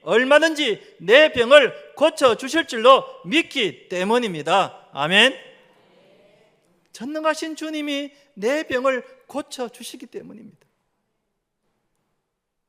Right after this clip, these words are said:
인생이 나 혼자라고 생각할 때에 그저 한숨이 나오고 하늘이 노랗게 보이고 사는 것이 그저 절망 가운데에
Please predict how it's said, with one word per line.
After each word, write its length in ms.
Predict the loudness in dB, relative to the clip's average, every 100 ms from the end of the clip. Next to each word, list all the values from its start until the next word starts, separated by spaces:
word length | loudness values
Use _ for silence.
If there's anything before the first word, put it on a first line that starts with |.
| _ _ _ _ _ _ _ _ _ _ _ _ _ _ _ _ _ _ _ _ _ _ -18
인생이 720 | -16 -12 -12 -10 -14 -14 -20 _ _ _ _ _ _ _
나 200 | -12 -12
혼자라고 540 | -10 -12 -10 -10 -10 -14
생각할 480 | -14 -16 -16 -18
때에 340 | -18 -20 -20 _ _
그저 220 | -18 -18
한숨이 560 | -18 -20 -18 -16 -18 -20 _ _ _ _
나오고 640 | -14 -12 -12 -14 -18 -20 _ _ _ _ _ _ _ _ _ _ _ _ _
하늘이 420 | -14 -14 -12 -14
노랗게 720 | -14 -12 -10 -8 -10 -12 -18
보이고 460 | -18 -20 -20 -20 _ _ _ _ _ _ _ _ _
사는 320 | -16 -12 -10
것이 340 | -12 -12 -16 -16
그저 260 | -16 -16 -14
절망 440 | -14 -12 -12 -12
가운데에 640 | -12 -12 -14 -14 -12 -14